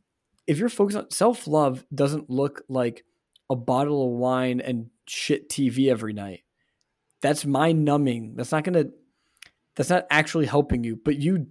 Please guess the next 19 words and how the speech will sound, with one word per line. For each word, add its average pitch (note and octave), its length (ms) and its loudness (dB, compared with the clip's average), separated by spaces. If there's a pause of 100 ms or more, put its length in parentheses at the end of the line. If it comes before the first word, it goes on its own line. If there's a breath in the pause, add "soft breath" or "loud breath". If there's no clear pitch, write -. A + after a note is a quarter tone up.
(360)
striving D3+ 680 -2
towards C#3 380 -4
something F3 300 -2
that D#3+ 140 -4
you C3+ 200 0
think D#3 360 -4
is B2+ 260 0 (100)
either C3 380 -4
admirable D3 800 0 (240 soft breath)
or B2+ 220 0
going C#3 260 -2
to B2+ 60 -2
benefit C3 560 -2
you G3 360 2 (420 soft breath)
and C#3 480 2
sticking - 460 -4
to D3 100 -4
that C#3 300 -4
plan, E3 480 -2